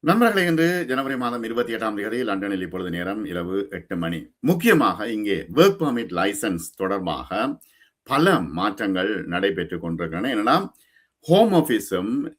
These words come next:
எம், எச் எம் ஆர் சியும், ஆ, மற்றது கடைகள் அல்லது ஒர்க் பர்மிட் கொடுத்த, லைசன்ஸ் கொடுத்தவர்கள், ஹோம் ஆபீஸ், எச் எம் ஆர் சி எல்லாம் ஒரு முழு லிங்க்ல இருக்குது.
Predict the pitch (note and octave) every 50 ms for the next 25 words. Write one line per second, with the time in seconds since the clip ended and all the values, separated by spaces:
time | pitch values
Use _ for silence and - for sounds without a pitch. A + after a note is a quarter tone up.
0 | _ - G2 G2 F#2+ F#2 F2 F2 F2 E2 D#2+ D#2 D2+ D2 C#2 C2 B1+ - - -
1 | A2+ A#2 - E3+ D#3+ D3 A#2 F#2+ E2 - D#2+ C#2+ C#2 C#2 C#2+ F#2 C3 E3+ - -
2 | _ _ _ _ _ _ _ _ _ _ _ _ _ _ _ - - A#1 A1+ A1
3 | G#1+ - - - - - _ - G2 G#2+ B2+ C3+ - D#3 C3 C#3 F3 A3 A3 -
4 | - - _ _ - C#3+ D3+ C3 D3+ D3+ C#3+ C#3 C#3+ D3 F3+ A3 - - _ _
5 | _ _ _ _ _ _ _ _ _ _ - A#2 A#2+ B2 A#2+ B2 A2+ G2 - -
6 | - _ - G#2 C3+ C#3+ - - C#3 B2+ B2 A#2 - - A2+ G2 G2 G2 F2 E2
7 | G#2+ A2+ A2 B2 G#2+ - - G2+ F#2 F2 F#2+ F2 F2+ F2 E2 B2+ D3+ G3 - -
8 | _ _ _ _ _ _ _ _ - C3+ C3 C3+ C#3 C3 - D#3 D#3 F3 E3+ -
9 | - - _ _ _ G2+ A2 - B2+ A#2 A#2 A#2 A2 G#2+ - - C3 C#3+ E3+ E3+
10 | - _ _ _ _ _ _ _ _ _ - C#3 D#3 F3 G3+ A3 G3 D#3+ D3 C#3+
11 | C3+ A2+ F#2 E2 - - G2 A2+ C#3 E3 F#3 G3 G#3+ F#3 C3+ G2 G2 G#2+ B2+ C#3+
12 | E3 D#3+ C3+ B2 A#2+ B2+ A#2 F#2 F2 E2 - C#2+ -